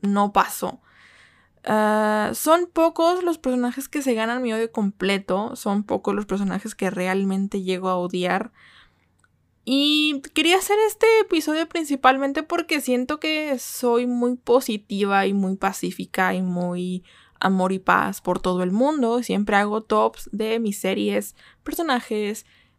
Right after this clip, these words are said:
favoritos. Eh, y creo que es momento de no hacer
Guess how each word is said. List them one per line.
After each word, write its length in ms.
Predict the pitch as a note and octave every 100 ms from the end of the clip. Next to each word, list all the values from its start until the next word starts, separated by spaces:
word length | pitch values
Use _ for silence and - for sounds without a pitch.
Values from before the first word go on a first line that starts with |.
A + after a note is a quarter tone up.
| _
favoritos. 840 | - A3 G#3 F#3+ F#3 - - - - _ -
Eh, 680 | A3+ A3+ A3+ A3+ A3+ - -
y 160 | A#3 A3+
creo 280 | C4 B3
que 80 | B3+
es 100 | C#4
momento 680 | C#4 C4+ B3+ B3 B3+ B3 B3+
de 180 | A#3 A3+
no 460 | A3+ A3 A3 A3+ A3+
hacer 680 | A3 - G#3 G3 G3 A3